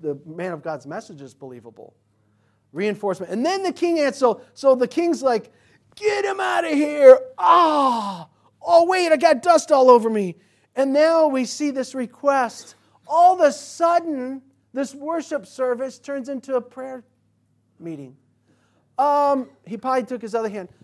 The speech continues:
"I got a prayer request tonight. I got a prayer request. It's right here. See this?" And so he says, um,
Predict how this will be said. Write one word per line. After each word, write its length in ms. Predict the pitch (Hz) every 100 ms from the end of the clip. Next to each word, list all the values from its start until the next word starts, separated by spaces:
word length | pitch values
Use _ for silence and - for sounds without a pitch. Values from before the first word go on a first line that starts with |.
| _
"I 60 | 277
got 100 | 294
a 40 |
prayer 200 | - 262
request 380 | 262 233 233 -
tonight. 260 | 262 269 294 _ - _ - - _ _ _ _ _ _ _ _ _ _
I 100 | 226
got 160 | 269 285
a 40 |
prayer 240 | 254 262 247
request. 580 | 247 254 247 240 - _ _ _ _ _ _ _ _ _ _
It's 140 | - 262
right 220 | 277 220
here. 260 | 196 214 165
See 220 | - 269
this?" 460 | 262 247 - - _ _ _ _ _ _
And 140 | - 233
so 120 | 277
he 140 | 233
says, 440 | 220 226 196 151 - _ _ _ _ _
um, 340 | 180 151 135